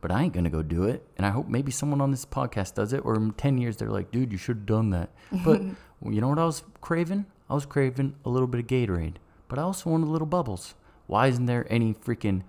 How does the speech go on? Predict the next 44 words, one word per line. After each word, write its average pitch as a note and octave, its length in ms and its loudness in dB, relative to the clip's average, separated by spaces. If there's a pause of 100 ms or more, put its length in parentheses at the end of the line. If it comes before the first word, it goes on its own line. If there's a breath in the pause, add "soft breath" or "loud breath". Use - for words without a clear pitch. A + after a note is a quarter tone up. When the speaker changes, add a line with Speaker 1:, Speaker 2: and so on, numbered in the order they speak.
(200 loud breath)
Speaker 1:
sparkling A#2 600 0
Gatorade? F2+ 520 2 (280)
I G#2 60 2
want C3+ 120 0
some F#2+ 140 -2
sparkling F#2 580 -4
Gatorade E2 460 -4
in - 100 -6
my - 120 -6
life. - 420 -12 (320 soft breath)
Doesn't D3 240 0
it C#3+ 60 0
sound C3 180 -4
delicious? C#3 540 -8
Speaker 2:
Yeah, F#3+ 280 -6
I G3+ 120 -2
think D4 300 2
that - 260 -6
I'm, A#3+ 180 2 (240)
<sighs> - 600 -12
I F#3 120 0
don't F#3 120 0
know F3 140 0
if E3 80 -8
there F3+ 160 -2
is, F3 340 -4 (200)
but F3+ 240 2
I - 80 0
would F3 140 0
say F#3 240 4
it's - 180 -4
basically F#3 360 2
hydrating E3 840 0
sparkling F3+ 380 -4
water. - 400 -4
Speaker 1:
Yeah. D3 160 -2 (140)
Speaker 2:
Right? F2 140 0
Speaker 1:
Like, G#2+ 200 2 (420)
I F#2+ 80 2
just B2+ 240 -4
pooped C#3+ 320 2
out B2 180 0
that G#2 140 0
idea. G2+ 440 -2